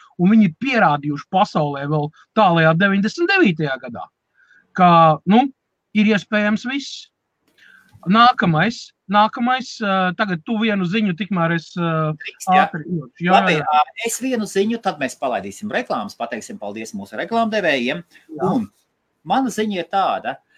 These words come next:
Speaker 2: ā, mēs zinām, visi webmasteri, mēs zinām, ka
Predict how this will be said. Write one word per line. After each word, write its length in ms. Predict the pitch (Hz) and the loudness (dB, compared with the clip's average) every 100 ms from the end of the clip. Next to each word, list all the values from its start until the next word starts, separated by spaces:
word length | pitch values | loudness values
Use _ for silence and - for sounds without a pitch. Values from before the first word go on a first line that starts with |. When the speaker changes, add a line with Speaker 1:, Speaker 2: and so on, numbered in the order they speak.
| _ _ | _ _
Speaker 2:
ā, 120 | 139 135 | -2 -2
mēs 260 | 139 233 202 | 0 -2 -2
zinām, 480 | 311 302 233 165 120 _ _ _ _ _ _ _ _ | -4 -2 -2 -2 -6 _ _ _ _ _ _ _ _
visi 360 | - 190 262 247 | -6 -4 -2 -2
webmasteri, 720 | 240 214 156 - 139 117 107 | -4 -2 -4 -4 -6 -6 -6
mēs 280 | 156 190 127 | -6 -6 -6
zinām, 400 | 147 196 131 101 | -2 -2 -2 -6
ka 220 | - 110 | -8 -8